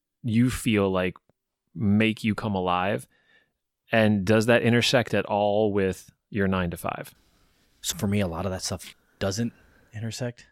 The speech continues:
Speaker 1: Okay.
Speaker 2: For me, I think has been stuff that I found out recently about myself. And, and these are hobbies that I, I, I don't wanna call 'em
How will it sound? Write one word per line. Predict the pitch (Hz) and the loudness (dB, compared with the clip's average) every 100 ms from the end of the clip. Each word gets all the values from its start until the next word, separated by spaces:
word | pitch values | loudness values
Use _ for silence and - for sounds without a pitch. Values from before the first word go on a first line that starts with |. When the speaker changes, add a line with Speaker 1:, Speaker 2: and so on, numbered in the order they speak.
| - | -4
Speaker 1:
Okay. | 107 104 95 | 0 0 -2
Speaker 2:
For | - | -6
me, | 101 98 104 120 120 - - - _ - | -6 -4 -4 -4 -6 -16 -20 -20 _ -8
I | |
think | 95 104 | -6 -4
has | 95 | -6
been | - 104 98 | -6 -6 -4
stuff | 92 - 104 | -6 -4 -4
that | 101 | -4
I | 85 | -6
found | 82 92 87 | -6 -8 -6
out | 85 82 | -6 -8
recently | 82 85 - 76 | -10 -10 -10 -10
about | 73 78 | -12 -12
myself. | - 78 - - - - _ | -12 -12 -12 -14 -20 -20 _
And, | 80 85 82 | -18 -16 -14
and | 87 | -10
these | 90 87 | -10 -8
are | 87 | -8
hobbies | 82 - 95 87 87 | -8 -6 -6 -4 -6
that | 87 | -8
I, | 82 - 92 | -10 -10 -10
I, | 87 | -8
I | 98 | -6
don't | 101 | -6
wanna | 95 | -8
call | 104 | -8
'em | 82 | -10